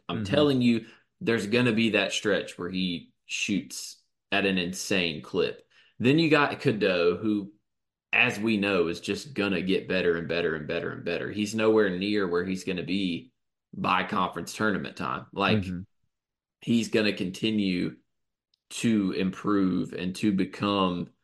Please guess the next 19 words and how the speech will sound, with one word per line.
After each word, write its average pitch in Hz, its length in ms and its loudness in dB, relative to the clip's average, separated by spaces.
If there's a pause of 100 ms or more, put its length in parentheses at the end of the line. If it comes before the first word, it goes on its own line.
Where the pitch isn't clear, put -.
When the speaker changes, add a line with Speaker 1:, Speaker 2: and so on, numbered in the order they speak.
(340)
Speaker 1:
a 95 80 2
true 95 840 2 (180)
lead 98 480 -2
guard 95 480 2 (240)
as 98 200 0
he 95 140 -2
gets 90 220 0
older, 113 380 4
as 95 140 0
he 85 80 -8
gets 80 220 -8
more 82 100 -8
mature, 113 380 0
as 92 160 2
he - 60 -6
gets 80 200 -8
more 85 140 -10
minutes. 110 500 -2 (300)
And 104 400 0